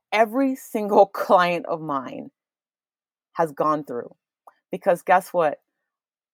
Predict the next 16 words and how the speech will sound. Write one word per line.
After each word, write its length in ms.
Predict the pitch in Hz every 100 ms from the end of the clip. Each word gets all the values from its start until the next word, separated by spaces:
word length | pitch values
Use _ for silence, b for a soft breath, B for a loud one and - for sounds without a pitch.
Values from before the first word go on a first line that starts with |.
| _ -
Having 440 | 214 226 269 247
money 300 | 202 202 180
is 100 | 151
a 60 | 143
practice, 680 | - 143 135 - - - -
and 120 | 156
a 60 |
lot 300 | 135 151 185
of 120 | 240 _
people 340 | 233 - 190
are 140 | 156
not 320 | 151 156 160 -
used 320 | 151 147 -
to 80 | 147
having 420 | 147 135 135 131
money. 360 | 123 - _